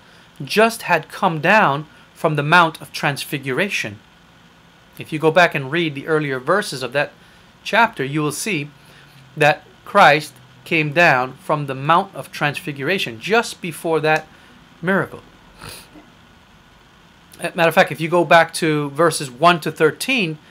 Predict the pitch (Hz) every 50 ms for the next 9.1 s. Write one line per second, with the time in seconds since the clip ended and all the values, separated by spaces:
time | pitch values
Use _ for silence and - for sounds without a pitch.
0 | - - _ _ _ - 151 - - 156 151 156 160 151 156 151 143 135 127 117
1 | 135 143 143 - - - _ _ _ _ _ _ _ _ _ _ _ _ _ _
2 | _ _ _ _ _ _ - - - - - _ - 180 175 165 165 160 - -
3 | _ _ _ _ _ _ _ _ - - _ _ _ _ _ _ - 147 156 220
4 | 269 302 330 277 233 240 240 220 - 180 156 175 190 190 - - - 170 143 147
5 | 156 156 143 - 127 - - 120 113 - - - _ _ _ _ _ _ _ _
6 | _ _ _ _ _ - 170 156 143 135 202 247 269 277 226 240 208 165 180 175
7 | - - 160 143 139 165 175 190 196 165 135 120 120 113 117 - - _ _ _
8 | - - - - - - 160 147 - 139 123 107 - - - 147 117 104 - -
9 | -